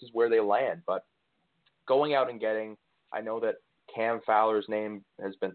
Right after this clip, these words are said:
thrown around there. You've been mentioning Shane Gostisbehere as a potential guy, the hole that I think needs to be filled for the Montreal Canadiens going forward.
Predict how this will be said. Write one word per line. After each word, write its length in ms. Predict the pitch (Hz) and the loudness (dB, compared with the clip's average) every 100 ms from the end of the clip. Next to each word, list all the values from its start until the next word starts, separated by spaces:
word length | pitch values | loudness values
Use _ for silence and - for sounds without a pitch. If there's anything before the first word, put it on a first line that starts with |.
| - | 0
thrown 200 | 104 104 | 2 4
around 300 | 101 101 101 | 4 2 2
there. 260 | 98 98 - _ _ | 0 0 -6 _ _
You've 400 | 98 120 127 131 | -8 -6 -6 -2
been 180 | 123 117 | 0 0
mentioning 500 | 110 110 - 113 110 - | -2 -6 -8 -8 -6 -4
Shane 240 | 110 107 | -4 0
Gostisbehere 800 | 101 101 107 104 - 104 104 98 | 2 2 0 -6 -2 2 2 0
as 80 | 98 | -4
a 40 | |
potential 500 | - - 101 - 95 | -10 -2 -2 -2 -4
guy, 300 | 98 98 98 - _ _ - | 0 2 2 -2 _ _ -6
the 80 | |
hole 420 | 98 - 110 107 101 | -4 0 2 4 2
that 120 | 95 - | -2 0
I 140 | 98 | 0
think 220 | 104 107 104 | 0 -6 -10
needs 220 | 98 98 - | -12 -12 -14
to 60 | 92 | -14
be 140 | 92 - | -10 -2
filled 220 | 95 90 | -2 -2
for 60 | 92 | -6
the 60 | |
Montreal 500 | 90 92 - 92 85 - | -4 -4 0 0 0 -2
Canadiens 420 | 92 90 87 87 - - | -6 -6 -8 -14 -10 0
going 300 | 117 120 104 - | 2 2 -2 2
forward. 400 | 107 95 82 | 2 4 0